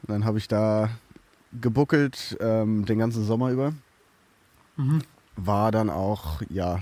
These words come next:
Speaker 1: letzten Endes hab ich mir dann im August letzten Jahres hab ich mir dann den zweiten Van gekauft.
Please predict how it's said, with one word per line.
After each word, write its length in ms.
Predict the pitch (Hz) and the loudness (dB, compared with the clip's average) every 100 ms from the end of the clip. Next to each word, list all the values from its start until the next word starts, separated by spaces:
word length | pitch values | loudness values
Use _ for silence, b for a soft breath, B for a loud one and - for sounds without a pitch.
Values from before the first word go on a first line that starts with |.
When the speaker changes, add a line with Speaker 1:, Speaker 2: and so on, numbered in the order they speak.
| 98 | -4
Speaker 1:
letzten 300 | 104 - 95 | -6 -4 -4
Endes 240 | 104 98 | -2 -2
hab 120 | 110 | -2
ich 140 | 101 - | -4 -4
mir 100 | 101 | -2
dann 400 | 98 98 98 92 | -2 -2 -2 -2
im 260 | 92 95 92 | -4 -4 -4
August 720 | 92 101 98 131 - - - | -4 -4 -2 -4 -4 -8 -8
letzten 340 | 107 101 - 98 | -4 -4 -4 -4
Jahres 380 | 95 95 101 - | -2 -2 -4 -4
hab 100 | 101 | -6
ich 100 | 101 | -4
mir 120 | 101 | -4
dann 160 | 98 101 | -2 -2
den 140 | 95 | -4
zweiten 380 | - 98 98 98 | -4 -4 -4 -4
Van 180 | 98 98 | -4 -4
gekauft. 500 | 95 98 127 - | -4 -4 -4 -6